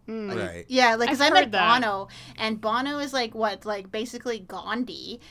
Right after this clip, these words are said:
Speaker 3: and <laughs> but, like, a, a more positive, less creepy Bo-, uh, Gandhi. And he was just, like, really nice and took time to talk to everybody, and, like, he was amazing. And it, it's always the, the lesser known people that are dicks.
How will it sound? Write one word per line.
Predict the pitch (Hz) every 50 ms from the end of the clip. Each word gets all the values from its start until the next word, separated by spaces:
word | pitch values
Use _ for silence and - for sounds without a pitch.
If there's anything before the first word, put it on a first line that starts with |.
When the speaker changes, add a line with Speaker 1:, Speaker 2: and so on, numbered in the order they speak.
| - - - -
Speaker 3:
and | 226 226 226 226 220 220 233 247
<laughs> | - 294 381 330 - 359 330 277
but, | 302 294
like, | 294 277 269
a, | 294 277 - - - - -
a | 277
more | 262 269 320 330 320
positive, | 320 - - 285 269 277 285 285 294 285 254 277 269 262 247 233 226 226 - 226 220
less | 226 226 240 240 240 262 - - - -
creepy | - - - - 294 320 330 320 - 254 226 214
Bo-, | 180 208 233 196 202 208 -
uh, | 233 226 214 202
Gandhi. | 180 - 196 190 190 185 196 185 180 196 247 247 - - - - - - - _ -
And | 233 240 240 240 233 240 247
he | 233 240 285 294
was | 285 349 330
just, | - 370 339 -
like, | 320 294 254 240
really | 277 277 285 277 254
nice | 226 226 240 277 - -
and | 269 269
took | - 269 262
time | - - 233 233 247
to | 247
talk | 233 285 269 269 -
to | 214 -
everybody, | - 202 208 220 233 233 240 233 226 226 220 220 226 226 226 220 226 226 - - - - 311 262
and, | - - 208 208 214 214 214 214 208 -
like, | - 233 233 226 220
he | 214 240 269 277
was | 277 254
amazing. | 277 285 311 370 466 453 294 226 196 180 - - - - -
And | 247 247
it, | 247 247
it's | 240 240 226
always | 226 262 294 311 339 320 -
the, | - 339 349 330 311 294 269 247 226 214
the | - 226
lesser | 226 220 220 233 - - 277
known | 247 254 214 202 208 208 247
people | - 233 220 220 196 196
that | 190 185 175
are | 175 175
dicks. | 175 - 143 80 - _ - - - - -